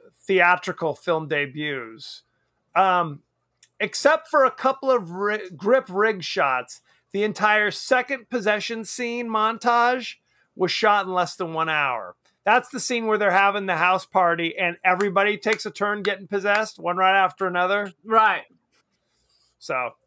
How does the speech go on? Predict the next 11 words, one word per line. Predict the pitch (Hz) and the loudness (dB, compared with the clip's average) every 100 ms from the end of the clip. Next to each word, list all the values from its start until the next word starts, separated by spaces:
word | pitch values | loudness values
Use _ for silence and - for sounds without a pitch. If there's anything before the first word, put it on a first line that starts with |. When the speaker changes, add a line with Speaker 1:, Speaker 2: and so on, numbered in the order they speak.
| _ | _
Speaker 1:
that | 175 | 2
was | 240 | 2
a | 214 | 0
good | 202 185 | -4 -2
moment | 185 180 175 | -4 -4 -8
as | 143 | -4
well. | 170 170 113 - _ _ _ _ _ _ - | -2 -2 -4 -10 _ _ _ _ _ _ 0
Uh, | 208 208 202 196 165 | 4 4 4 2 0
let's | 170 160 | -4 0
Speaker 2:
Yeah. | 196 208 127 | 4 4 0
Speaker 1:
see. | 123 117 | -8 -20